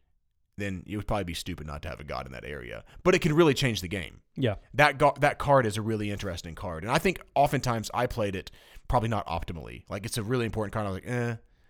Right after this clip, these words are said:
Speaker 1: I don't think I did as much damage as I should have."
Speaker 2: So that was one, one thing I was gonna mention about, uh,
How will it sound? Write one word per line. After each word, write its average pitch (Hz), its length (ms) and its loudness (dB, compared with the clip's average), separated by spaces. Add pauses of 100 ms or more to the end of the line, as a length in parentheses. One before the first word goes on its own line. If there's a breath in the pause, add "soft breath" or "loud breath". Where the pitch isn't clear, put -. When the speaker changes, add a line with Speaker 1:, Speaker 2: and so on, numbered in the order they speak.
(300)
Speaker 1:
I 95 60 -6
don't 113 80 -4
think 113 140 -4
I 104 40 0
did 101 120 -4
as 95 100 -4
much 92 160 -6
damage 90 300 -6
as 85 100 -8
I 85 60 -8
should 82 260 -8
have." 55 320 -12 (200 loud breath)
Speaker 2:
So 202 180 6
that 180 140 6
was 170 120 6
one, 165 260 0
one 165 180 4
thing 156 140 4
I 139 40 6
was 139 100 4
gonna 131 160 4
mention 135 320 0
about, 113 360 0 (120)
uh, 123 220 -4